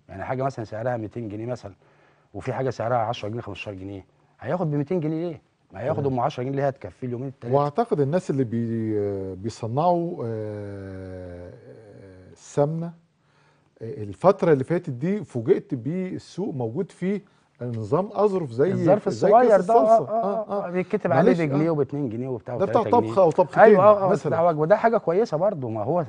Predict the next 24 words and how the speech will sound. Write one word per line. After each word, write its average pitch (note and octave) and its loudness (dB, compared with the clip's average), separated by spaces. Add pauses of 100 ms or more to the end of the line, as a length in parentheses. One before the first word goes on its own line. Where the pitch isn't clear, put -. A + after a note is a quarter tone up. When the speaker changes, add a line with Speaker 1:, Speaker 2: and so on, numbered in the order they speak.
(140)
Speaker 1:
السوق، - -12
بص، C3 -12
السوق G#2+ -16
Speaker 2:
أنتوا E3 4
عندكم F#3 6
بتعملوا F3 2
الموضوع D#3+ 2
ده E3+ 4
في - -4
البهارات A#2+ 0
وفي C#3 -8
ال-، G#2 -6
الصلصة D3+ 0
Speaker 1:
باشا، D#3 0
Speaker 2:
وفي C3 0
Speaker 1:
احنا، A#2 -6
احنا A2 -8
عندنا A2+ -8
في D3+ -10
منتجات A#2+ -8
بخمسين F#2 -16
قرش A2+ -16
وبجنيه E2 -14
يا D2+ -18